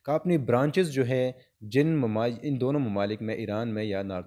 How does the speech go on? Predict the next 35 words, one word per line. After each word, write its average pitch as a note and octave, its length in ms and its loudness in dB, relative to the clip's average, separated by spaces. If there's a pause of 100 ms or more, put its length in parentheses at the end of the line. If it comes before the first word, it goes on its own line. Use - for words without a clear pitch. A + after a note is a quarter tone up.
कोरिया C3+ 240 -2
में, A#2+ 140 -2
या B2 100 -2
हम B2 140 -6
ये C3 100 -4
भी D3 100 -6
कह G2+ 140 -6
सकते - 320 -12
हैं G#2+ 180 -6
कि G#2+ 120 -10
जो G#2 140 -6
ममालिक G#2 340 -6
ब्लैक G#2+ 280 -2
लिस्ट A#2+ 180 -8
में B2 100 -6
डाले A#2 240 -4
जाते A#2 260 -6
हैं A#2 180 -10 (340)
वहाँ C#3+ 180 2
पर D#3+ 180 0
ये C#3 320 2 (340)
इनको C#3+ 380 0
या B2+ 220 2
मल्टीनेशनल B2+ 640 -4
कॉरपोरेशंस C3+ 580 -2
को A#2 140 -8
ये A2+ 180 -4
कहा B2 260 -4
जाता G#2+ 320 -2
है G#2 160 -6
कि G#2+ 140 -10
आप G#2 300 -4
अपनी G#2 260 -8
जितनी A2 300 -6
भी G#2+ 220 -6